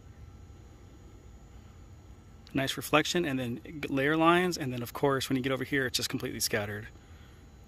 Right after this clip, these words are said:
So I think this was a great little test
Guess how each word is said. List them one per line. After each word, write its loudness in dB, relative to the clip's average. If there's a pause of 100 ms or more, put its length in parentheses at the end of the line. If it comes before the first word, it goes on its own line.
(140)
So 2 (840)
I 6
think 8
this 4
was 2
a 2
great 6
little 4
test 2